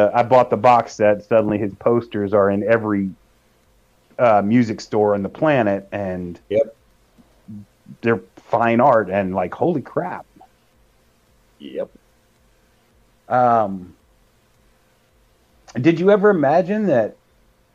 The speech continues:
Speaker 1: that the franchise would, would go as far as it did, or it has?
Speaker 2: Never. Never. I mean, you know, we're,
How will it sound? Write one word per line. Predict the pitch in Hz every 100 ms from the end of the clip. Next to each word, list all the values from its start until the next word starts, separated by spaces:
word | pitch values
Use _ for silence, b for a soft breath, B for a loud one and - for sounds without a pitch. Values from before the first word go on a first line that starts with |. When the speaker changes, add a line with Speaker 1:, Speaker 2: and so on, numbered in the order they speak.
| _
Speaker 1:
that | 139 131
the | -
franchise | - 131 147 147 151 151
would, | 139 117 95
would | 107 107 92 92
go | 98 110 139
as | 135
far | - 107 110 135
as | 120
it | 101 85
did, | 98 156 220 _ _ _ _ _ _ _ 104
or | 104 107
it | 101
has? | 104 104 139 247 - _ _ _ _ _ _ _ _ _ -
Speaker 2:
Never. | 80 73 57 - _ _ _ _ _ _ _ _ _ _ _ _ _ _
Never. | 92 - - - -
I | -
mean, | 104 214
you |
know, | 123 110 107 _ _ _ _
we're, | 90 92